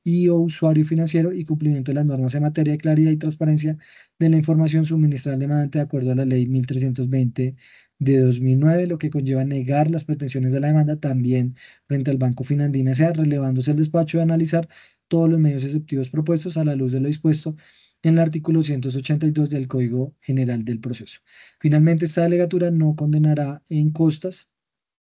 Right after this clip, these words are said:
a la parte demandada, eh, por un lado, porque tiene amparo de pobreza, además porque tampoco se encuentran, eh, probadas dentro de la actuación al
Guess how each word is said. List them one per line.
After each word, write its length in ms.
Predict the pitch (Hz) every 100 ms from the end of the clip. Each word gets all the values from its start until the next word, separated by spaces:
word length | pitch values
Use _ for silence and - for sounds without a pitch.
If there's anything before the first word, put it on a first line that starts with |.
| _ _ -
a 80 | 139
la 140 | 135
parte 260 | 131 127 143
demandada, 500 | 147 156 175 185 160 151
eh, 260 | 135 127 123 127 135 151 143 _
por 160 | 143 131
un 80 |
lado, 300 | 143 160 175 _ _ _ _
porque 220 | 131 135
tiene 180 | 131 127
amparo 220 | 127 143
de 80 | 143
pobreza, 320 | 156 160 156
además 280 | 165 151 127
porque 300 | 139 - 151
tampoco 540 | 147 131 131 127 127
se 60 | 139
encuentran, 500 | 131 131 117 127 131 - - _ -
eh, 460 | 127 127 123 123 127
probadas 600 | 131 131 131 123 123 127
dentro 420 | 131 143 139 131
de 100 | 139
la 80 | 139
actuación 480 | 131 151 151 175 185 - -
al 760 | 135 131 123 123 123 127 131